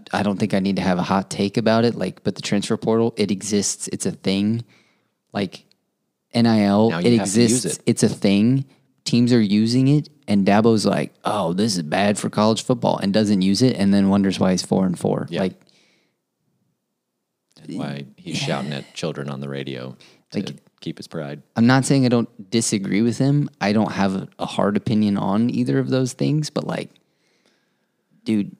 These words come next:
Speaker 1: like, Tyler from Spartanburg has a bit of a point, and I think the rest of the co-, the country can see that he's not evolving. So, like, maybe he's just a little butthurt about that.
Speaker 2: Oh, he's very butthurt. He just needs a little bit more tact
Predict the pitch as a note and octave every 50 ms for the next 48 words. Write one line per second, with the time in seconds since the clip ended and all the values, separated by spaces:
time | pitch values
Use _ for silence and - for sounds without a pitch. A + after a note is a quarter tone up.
0 | _ - - - - C#2+ - _ _ _ - - _ _ _ _ _ _ - -
1 | - - A2 C3+ B2+ B2+ A#2 A2 G#2+ G#2+ - _ _ _ _ _ _ - - A#2
2 | G2+ F#2+ F#2+ G2 - - - - - B2 A#2+ A#2 A#2 G#2 G2+ G#2 G2 G2+ F#2 -
3 | F#2 G#2 G2 F#2+ F2+ G#2 G#2 G#2 G2 F#2 - - - A2+ G#2 F2+ - - - -
4 | G2 F#2 F2+ F2+ - - A2 G2+ - A2 G#2 G#2 G#2 F#2+ - - G2+ - - -
5 | - - G2+ - - G2+ G2 F#2 - - - C3+ C3+ - F#2+ E2 - - F2+ F2
6 | F2+ - - G2 F#2+ - - - - - G#2 G2+ G2 - F#2 F#2+ E2+ - - -
7 | F#2+ F2+ F2+ F2 - F#2 F2+ E2 D#2 F2 F2+ - E3 - - - - - - -
8 | - - - - _ _ _ _ _ _ _ - - G#2 G2+ G2+ - - G#2 -
9 | - G2+ G2 F#2+ F#2 F2 - - - - - - - - - - - - F2 -
10 | - - - - - _ - G2 G#2+ A2 A2 G2+ - F2+ G2 A2 G#2+ - - -
11 | - - - - E2 F2 F2+ - E2+ E2+ - F#2 E2 E2 E2 F2 F2 E2 E2+ D2+
12 | D2+ D#2 C2+ - - - E2 D#2 E2 - - - -